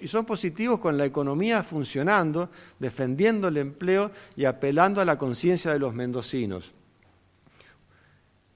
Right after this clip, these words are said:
Comenzamos el doce de marzo, donde declaramos la emergencia sanitaria. Yo recuerdo siempre que ese fin de semana estaba la mara-, media maratón de la ciudad de Mendoza,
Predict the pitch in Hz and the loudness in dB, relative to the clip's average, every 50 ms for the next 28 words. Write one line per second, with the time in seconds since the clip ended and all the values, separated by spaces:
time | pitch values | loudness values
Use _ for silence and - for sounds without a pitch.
0 | _ _ _ _ _ _ _ _ _ _ _ _ _ _ _ _ _ _ _ _ | _ _ _ _ _ _ _ _ _ _ _ _ _ _ _ _ _ _ _ _
1 | _ _ _ _ _ _ _ _ _ - 151 151 160 151 - 214 226 233 226 190 | _ _ _ _ _ _ _ _ _ -4 -2 -2 -2 0 2 4 4 4 4 2
2 | - 180 165 160 175 247 240 - - 185 175 170 175 196 226 202 160 135 - - | 2 0 0 2 4 2 2 2 2 2 2 4 4 6 6 6 6 6 2 -2
3 | - 151 143 139 - - - - _ _ _ - _ _ _ _ _ _ - 139 | -4 -4 -4 -4 -8 -16 -20 -20 _ _ _ -20 _ _ _ _ _ _ -2 2
4 | 147 147 147 147 147 135 143 143 147 185 202 196 185 170 170 165 160 156 139 123 | 4 6 6 6 6 6 4 4 4 4 4 4 4 2 2 2 2 0 0 0
5 | - 185 196 185 - 180 175 165 156 151 - - 147 143 143 147 143 147 160 143 | 2 2 2 4 4 4 6 6 6 4 2 0 -2 -2 0 -2 0 2 4 4
6 | 127 120 123 131 147 170 165 165 151 - 185 185 175 170 147 - - 180 190 185 | 4 4 2 2 2 2 0 0 2 2 4 4 4 2 2 2 2 2 2 2
7 | 175 190 180 180 175 - - - - - - - _ - 151 143 - 165 151 135 | 2 0 0 0 -2 -4 -10 -20 -20 -20 -20 -12 _ -4 -2 0 2 2 0 0
8 | - - - 175 170 170 165 143 - 151 151 160 180 180 165 139 - 165 170 170 | 0 -2 0 2 4 4 2 2 0 0 2 4 4 4 4 4 4 6 8 8
9 | 165 160 156 147 139 139 127 - - - - - _ - 131 131 131 135 131 135 | 8 8 8 6 6 4 2 -2 -10 -20 -20 -20 _ -4 -2 0 0 0 0 0
10 | 139 139 156 156 170 180 175 170 160 151 147 147 143 151 196 196 185 165 147 135 | 0 0 2 4 6 6 6 6 6 4 4 2 2 4 4 4 4 4 2 2
11 | 135 117 - 135 143 147 147 139 135 131 131 143 190 202 190 - - 180 185 180 | 0 0 0 0 2 4 4 4 2 2 2 4 4 4 4 2 2 0 -2 -2